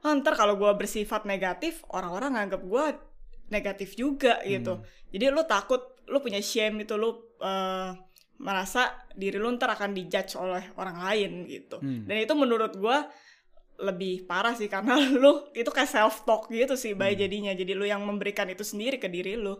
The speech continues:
Speaker 2: Hmm.
Speaker 1: Jadi itu tiga, tiga alasan sih yang menurut gua kenapa kita bisa, eh, mempunyai si toxic positivity itu.
Speaker 2: Ya, ya, ya. Ini funny, Vin, karena lu juga barusan bilang sebelumnya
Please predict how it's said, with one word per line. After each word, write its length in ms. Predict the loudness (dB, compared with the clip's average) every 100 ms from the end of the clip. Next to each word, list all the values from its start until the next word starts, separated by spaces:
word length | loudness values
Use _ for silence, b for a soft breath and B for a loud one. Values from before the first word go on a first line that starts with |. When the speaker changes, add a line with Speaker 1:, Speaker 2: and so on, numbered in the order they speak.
| -10
Speaker 2:
Hmm. 340 | -8 -8 -10
Speaker 1:
Jadi 300 | -6 0 0
itu 200 | 0 0 0
tiga, 420 | 0 0 0 0
tiga 260 | 0 0 2
alasan 340 | 2 -2 -4
sih 120 | -6 -6
yang 120 | -6
menurut 280 | -4 -6 -4
gua 160 | -4
kenapa 400 | -4 -6 -8 -8
kita 420 | -8 -8 -2 -4 -4 b b b _
bisa, 420 | -8 -6 -2 4 4 2 -6
eh, 520 | -2 2 2 2 2
mempunyai 420 | 0 -4 -6 -4
si 120 | -4 -6
toxic 360 | -8 -12 -12 -14
positivity 540 | -14 -14 -14 -14 -14
itu. 220 | -14 -14 -18 _ _ _
Speaker 2:
Ya, 180 | 0 0 0
ya, 180 | -4 -2
ya. 140 | -4 -4 B B B B 2
Ini 260 | 2 2
funny, 360 | -6 2 6 6
Vin, 260 | 4 2 4
karena 240 | 4 4
lu 160 | 4 2
juga 540 | 2 0 4 6 6 2
barusan 420 | 4 4 6 4
bilang 480 | 6 6 6 4 0
sebelumnya 460 | -2 0 4 6